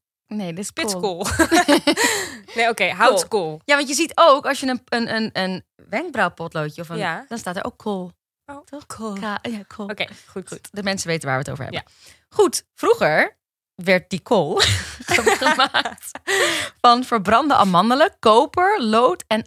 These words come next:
Speaker 1: as. Nou, dat is natuurlijk hartstikke gevaarlijk en echt hartstikke ongezond. Ehm, en dat werd dan dus als oogschaduw gebruikt om die, eh,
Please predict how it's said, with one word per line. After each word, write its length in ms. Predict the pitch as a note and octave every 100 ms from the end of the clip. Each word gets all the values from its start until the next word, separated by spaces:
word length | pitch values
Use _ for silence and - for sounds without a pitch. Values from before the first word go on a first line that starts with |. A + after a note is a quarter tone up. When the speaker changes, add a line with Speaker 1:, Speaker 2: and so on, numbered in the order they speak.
| -
Speaker 1:
as. 420 | E3+ - - - -
Nou, 140 | F3+
dat 100 | E3+
is 60 | -
natuurlijk 280 | - F3
hartstikke 540 | E3 F#3 A3+ - G#3 F3+
gevaarlijk 500 | F3+ E3 C3+ F#3 F#3+
en 120 | F3+
echt 200 | E3 E3+
hartstikke 360 | F3 F#3+ E3+ -
ongezond. 500 | D3+ D#3+ C#3+ G3 - _ - - - _ _
Ehm, 340 | - G#3+ G#3 G#3+
en 180 | -
dat 140 | B3+ B3
werd 140 | A#3+
dan 140 | A3+ G#3+
dus 180 | G3
als 220 | - E3+ -
oogschaduw 460 | F3 - E3+ E3
gebruikt 400 | D#3+ D#3+ D#3+ D3+
om 140 | E3+ E3+
die, 220 | D#3+ -
eh, 280 | - D#3 D3+